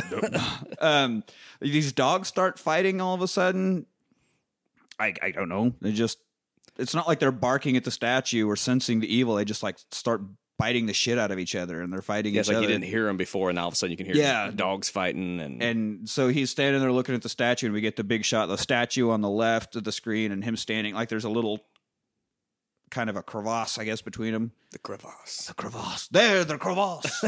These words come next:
Speaker 2: <laughs>
Speaker 1: Fill it with your demon semen. Um, but it, Pazuzu's on one side and Father Merrin's on the other side, and they're, like, looking at each other. So it's pretty, pretty blatant imagery about the showdown.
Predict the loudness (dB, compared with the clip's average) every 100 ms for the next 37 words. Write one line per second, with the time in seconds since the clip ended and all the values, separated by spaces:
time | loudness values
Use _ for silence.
0 | -2 -6 0 4 6 6 4 0 4 4
1 | 4 4 2 4 2 0 0 0 0 0
2 | -2 -8 -12 -10 0 4 4 4 0 -6
3 | -6 0 0 0 -6 -10 -4 -2 4 4
4 | 4 4 4 6 4 4 2 4 4 4
5 | 2 0 2 2 2 0 0 0 0 0
6 | -2 -2 -2 -2 -4 -4 -6 -8 -6 -6
7 | -6 -6 -8 -8 -6 -6 -6 -10 _ _
8 | _ _ _ -2 0 2 0 -4 _ -2
9 | 2 2 0 0 0 0 0 0 0 0
10 | 0 0 0 -2 -4 -4 -2 -2 -4 -8
11 | -10